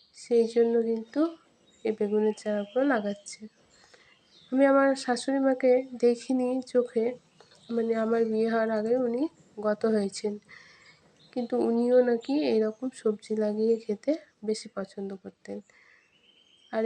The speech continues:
এই যে আমার রান্না করতে করতে সিলিন্ডারের গ্যাস শেষ হয়ে গেছে, তাই আমি হাজব্যান্ডকে বললাম যে সিলিন্ডারটা লাগিয়ে দিতে, আর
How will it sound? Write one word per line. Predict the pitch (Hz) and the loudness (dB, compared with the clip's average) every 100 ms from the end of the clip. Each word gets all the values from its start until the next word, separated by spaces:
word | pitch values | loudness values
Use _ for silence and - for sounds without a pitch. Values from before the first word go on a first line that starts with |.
| 226 | -2
এই | 226 | -4
যে | 240 311 285 | -4 -4 -4
আমার | 240 220 | -2 -2
রান্না | 220 220 226 226 | -2 -2 -4 -4
করতে | 233 - 226 | -6 -6 -4
করতে | 226 - 285 330 - _ _ _ _ 247 220 - - | -4 -2 -2 -2 -8 _ _ _ _ -20 -20 -20 -14
সিলিন্ডারের | 226 226 220 220 220 214 208 | -6 -4 -2 -2 -2 -2 -2
গ্যাস | 233 254 - | -4 -4 -2
শেষ | 240 233 | -2 -2
হয়ে | 214 208 | -6 -6
গেছে, | 208 - 220 - - - _ _ _ | -8 -8 -12 -12 -20 -20 _ _ _
তাই | 233 226 | -6 -2
আমি | 233 240 | -2 -2
হাজব্যান্ডকে | 220 - 220 214 - 214 208 | -4 -4 -6 -6 -6 -4 -2
বললাম | 214 247 302 285 _ 226 - | -2 -4 -6 -10 _ -18 -2
যে | 269 320 - - | -2 -2 -14 -20
সিলিন্ডারটা | - 208 214 214 214 269 277 | -8 -2 -2 -2 -6 -6 -4
লাগিয়ে | 220 202 202 196 | -4 -4 -6 -6
দিতে, | 196 - 220 _ - - _ _ | -10 -10 -16 _ -20 -20 _ _
আর | 220 | -4